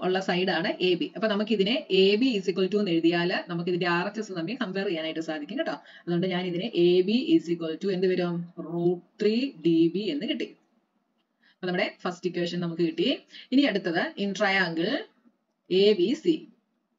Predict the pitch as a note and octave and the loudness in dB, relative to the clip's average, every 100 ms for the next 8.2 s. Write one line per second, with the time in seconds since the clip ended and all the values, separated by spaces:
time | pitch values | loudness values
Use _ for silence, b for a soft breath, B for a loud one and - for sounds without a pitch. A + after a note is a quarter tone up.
0 | b b - F#3 A#3+ G3+ F#3 G3 F#3 E3+ | b b -6 -4 -2 -2 -2 -2 -2 -2
1 | C#4 F3 F3+ F#3+ F3+ F3+ F3+ E3+ A#3 - | -2 -2 0 2 2 2 2 2 0 -4
2 | - - - F#3 - B B G3+ G3+ A3 | -14 -20 -2 -2 -2 B B -2 0 2
3 | B3+ G#3+ A#3+ C#4 D4 F#3+ D#3+ D#3 F#3+ D4 | 4 4 4 2 2 2 2 2 -4 -4
4 | E3+ F#3+ A3 A3 F3+ - - _ - F3 | -6 -2 0 0 0 -2 -4 _ -4 -2
5 | E3+ G3 F3 F3+ F#3 D#3+ E3 B3+ - _ | 2 2 4 4 2 0 -6 -6 -10 _
6 | _ F#3 F#3 G3 A3 F#3+ F#3+ F#3+ F3 F#3 | _ 0 2 2 0 -2 -2 -2 -4 -4
7 | G#3 - F3 E3+ C#4+ G#3+ F#3 F#3 G#3 F3 | -6 -4 -2 -2 -2 -2 -2 -2 -2 -4
8 | E3 E3+ | -6 -6